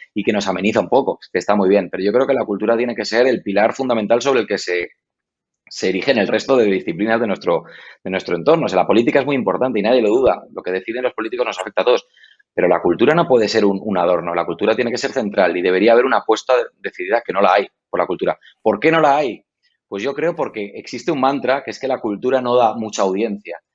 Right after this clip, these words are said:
que la gente prefiere ver contenidos fáciles y que a veces la cultura no es del todo fácil, que a veces, mm, también se confunde la cultura con la promoción. Esto existe. Mm, el que vende mucho y tiene muchísimos seguidores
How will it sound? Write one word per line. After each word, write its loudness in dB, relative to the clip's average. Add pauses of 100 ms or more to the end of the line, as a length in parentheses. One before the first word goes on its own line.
(200)
que -2
la 4
gente 0
prefiere 4
ver 6
contenidos 2
fáciles 0
y -8
que -6
a -2
veces -8
la -2
cultura 0
no -2
es -2
del -2
todo -2
fácil, 0 (400)
que 2
a 6
veces, 2
mm, -4
también 2
se -2
confunde 0
la 4
cultura 4
con 6
la 6
promoción. 2 (240)
Esto -2
existe. -2 (340)
Mm, -6 (340)
el 6
que 4
vende 8
mucho 6
y 6
tiene 0
muchísimos -2
seguidores -2